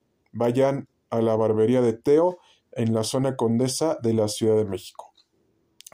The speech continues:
Ahora bien, también este programa está patrocinado por Cine y Entretenimiento, Dulces bam, Promocionales bam, El Mundo del Derecho y Cicerón Corpus Juris Civilis,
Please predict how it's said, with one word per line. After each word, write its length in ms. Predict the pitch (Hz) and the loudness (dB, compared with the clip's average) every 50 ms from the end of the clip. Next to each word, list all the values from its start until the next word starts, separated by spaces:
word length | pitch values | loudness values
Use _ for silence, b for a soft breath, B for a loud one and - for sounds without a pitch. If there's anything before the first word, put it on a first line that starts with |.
| - _ | -20 _
Ahora 460 | - 117 110 110 113 113 117 120 120 | -8 -4 -2 0 2 2 2 2 0
bien, 380 | 123 127 139 147 147 147 139 b b b b b b b _ | 0 0 0 0 0 0 -4 b b b b b b b _
también 380 | - 110 117 117 123 135 135 143 | -4 -2 0 2 2 2 0 0
este 220 | 139 139 - 147 | -2 -2 -2 -4
programa 480 | 135 135 127 123 123 127 131 127 127 123 | -2 0 0 0 2 2 2 2 0 0
está 520 | 123 - - - 127 127 131 131 - - - _ _ _ | -2 -2 -2 0 0 0 0 0 -4 -8 -16 _ _ _
patrocinado 760 | - 110 110 - 156 170 170 - 147 135 131 131 127 123 - | -4 -4 -2 -2 -2 -2 -2 -2 -2 -2 0 0 -2 -2 -2
por 400 | - 123 123 131 151 - - - _ _ | -2 0 0 2 0 -2 -4 -8 _ _
Cine 500 | - - - - 135 135 131 123 120 - | -12 -10 -8 -6 -4 -2 -2 -2 -2 -4
y 240 | - 143 131 - 120 | -8 -10 -8 -6 -4
Entretenimiento, 1000 | 123 120 113 117 113 135 - 117 113 117 127 143 151 156 156 - 180 196 208 b b b b b b b b b b b b b _ _ _ _ _ _ _ _ _ _ _ _ _ _ | -4 -4 -4 -4 -4 -4 -2 -2 -2 0 0 0 -2 -2 -2 -2 -2 -2 -2 b b b b b b b b b b b b b _ _ _ _ _ _ _ _ _ _ _ _ _ _
Dulces 440 | - 120 127 139 135 131 135 120 113 | -8 -4 -4 -4 -2 -2 -2 -2 0
bam, 360 | 113 135 143 151 156 160 156 | 0 0 0 2 0 -2 -2
Promocionales 760 | 156 143 123 117 117 113 - 120 117 123 120 120 117 110 110 | -2 -2 -2 -2 -2 -2 -2 -2 0 0 2 2 0 0 0
bam, 360 | 117 131 139 147 156 170 160 156 | 0 0 0 0 0 -2 -2 -2
El 180 | 117 120 117 117 | 0 0 0 0
Mundo 360 | 120 127 135 143 143 143 139 | 0 0 -2 -2 -2 -2 0
del 180 | 131 120 117 113 | 0 0 2 2
Derecho 580 | 120 117 123 127 123 - - 139 135 131 - - | 2 2 2 0 -2 -2 -2 0 0 -2 -2 -4
y 100 | 123 120 | -4 -4
Cicerón 360 | 110 117 107 113 113 117 117 | -4 -2 -2 0 0 0 0
Corpus 360 | 117 120 117 117 - 117 110 110 | 0 -2 -2 -2 -4 -4 -2 0
Juris 260 | 113 113 113 107 - | 0 0 0 -2 -4
Civilis, 600 | - 139 143 147 143 143 156 156 - - - | -6 -8 -6 -4 -2 0 -2 -2 -2 -6 -12